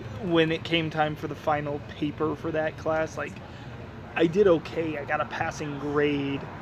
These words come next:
but, I mean, he tore apart it, like, my idea, because after we learn about all these different political philosophers, essentially,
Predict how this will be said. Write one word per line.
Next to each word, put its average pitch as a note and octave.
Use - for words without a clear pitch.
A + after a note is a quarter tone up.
but, D3
I E3+
mean, D3
he D3
tore E3
apart C#3+
it, G#2+
like, D#3+
my D3+
idea, C#3+
because E3
after F3
we F3
learn D#3+
about D#3
all D#3
these D#3
different D#3
political D3+
philosophers, D#3
essentially, D3